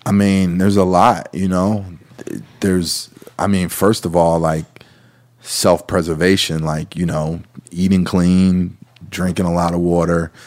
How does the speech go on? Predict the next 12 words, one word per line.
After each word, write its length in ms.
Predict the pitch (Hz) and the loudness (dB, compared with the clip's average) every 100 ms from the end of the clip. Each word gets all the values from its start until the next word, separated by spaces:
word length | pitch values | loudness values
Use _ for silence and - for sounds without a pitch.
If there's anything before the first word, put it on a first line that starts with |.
| - - _ | -20 -20 _
you 100 | 80 | -6
know, 320 | 80 78 80 82 85 | -4 -4 -6 -8 -4
getting 260 | 90 87 90 | 0 0 0
sleep, 480 | - 82 85 98 - | -2 0 0 -2 -6
like, 320 | 80 76 - | -8 -8 -8
those 360 | 85 90 - - | -4 -4 -4 -6
things, 320 | 87 85 85 | -2 -2 -4
working 340 | 82 92 95 87 | 0 0 2 2
out, 420 | 82 90 - _ _ _ | 2 2 -2 _ _ _
like, 180 | 82 76 - - | -12 -12 -12 -8
those 180 | 85 - | -6 -2
things 360 | 90 82 98 | -4 -4 -10